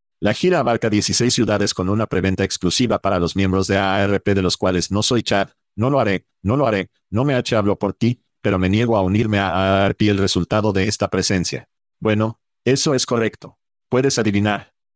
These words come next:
puedes adivinarlo. Chad, me he caído y no puedo levantarme. El sitio de A R P se estrelló contra los bombers inspiradores en todas partes para lamentar los días de acampar durante varias noches en la vida real para obtener boletos.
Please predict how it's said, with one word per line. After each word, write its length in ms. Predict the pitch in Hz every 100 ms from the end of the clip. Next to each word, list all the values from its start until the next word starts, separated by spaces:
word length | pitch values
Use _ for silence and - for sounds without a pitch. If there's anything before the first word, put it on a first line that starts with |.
| -
puedes 300 | 120 127 127
adivinarlo. 640 | 104 104 107 101 80 - _ _ _
Chad, 280 | 120 131 156 _ _
me 160 | 104 120
he 60 | 127
caído 360 | 123 127 117
y 60 | 98
no 140 | 98
puedo 260 | - 117 110
levantarme. 580 | 104 98 98 78 - _ _ _ -
El 120 | 101
sitio 320 | - 185 190
de 140 | 127
A 180 | 117 107
R 160 | 107 110
P 140 | 110
se 120 | -
estrelló 360 | 107 98 92 113
contra 260 | 110 107 98
los 160 | 85
bombers 400 | 92 101 98 -
inspiradores 600 | 95 - 95 92 110 117
en 100 | 98
todas 320 | 90 120 120 -
partes 340 | 107 - 104
para 200 | 104 101
lamentar 420 | 95 92 90 127
los 160 | 139 117
días 240 | 117 123
de 80 | 113
acampar 400 | 101 92 104 104
durante 320 | 101 95 87
varias 340 | 87 113 123 113
noches 380 | 113 - -
en 80 | 98
la 60 | 90
vida 240 | 117 117
real 280 | 104 104 104
para 220 | 98 98
obtener 360 | 90 92 101 101
boletos. 600 | 104 98 - 69 -